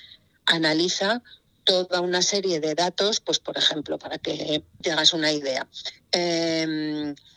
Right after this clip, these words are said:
el, eh, la calidad del guión, la idea de la obra audiovisual, eh, cuánto equipo aragonés técnico hay, cuánto equipo actoral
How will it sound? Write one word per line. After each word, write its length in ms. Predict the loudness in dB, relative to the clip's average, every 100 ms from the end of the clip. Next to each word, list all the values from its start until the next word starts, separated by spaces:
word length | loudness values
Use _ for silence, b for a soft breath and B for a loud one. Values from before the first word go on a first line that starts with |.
| -2
el, 420 | 0 2 0 0
eh, 120 | 0
la 120 | 0 0
calidad 400 | 0 0 0 0
del 180 | 0
guión, 460 | 0 -2 -2 -2 -6 -6
la 560 | -2 0 2 2 2
idea 520 | 2 0 0 0 0 0
de 500 | -2 0 0 2 2
la 180 | 2
obra 160 | 0 0
audiovisual, 760 | -2 -4 0 0 0 -4 -6 -8 B B B
eh, 220 | -2 0 0
cuánto 280 | -2 -2
equipo 260 | -2 -4 -2
aragonés 760 | -2 0 0 0 2 0 -2 -4
técnico 600 | -6 -4 -2 -4 -2 -4 -2
hay, 280 | -2 0
cuánto 500 | -2 -4 -2 -2 0
equipo 500 | 0 -2 -6 -2 -2
actoral 600 | -2 -2 -4 -2 0 0